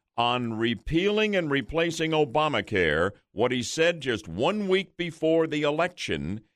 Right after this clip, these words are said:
and then contrasted with what he said on the same topic to Bill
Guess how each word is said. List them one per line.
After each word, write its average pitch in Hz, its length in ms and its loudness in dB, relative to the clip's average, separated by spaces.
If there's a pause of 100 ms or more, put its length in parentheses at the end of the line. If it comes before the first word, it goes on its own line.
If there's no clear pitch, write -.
(300)
and 147 600 0
then 156 720 -2 (160)
contrasted 156 840 -2
with 123 160 2
what 101 220 -2
he 117 140 -6
said 131 360 0
on 123 140 0
the 85 80 -2
same 185 420 -4
topic 107 460 -2 (320)
to - 140 -2
Bill 165 500 0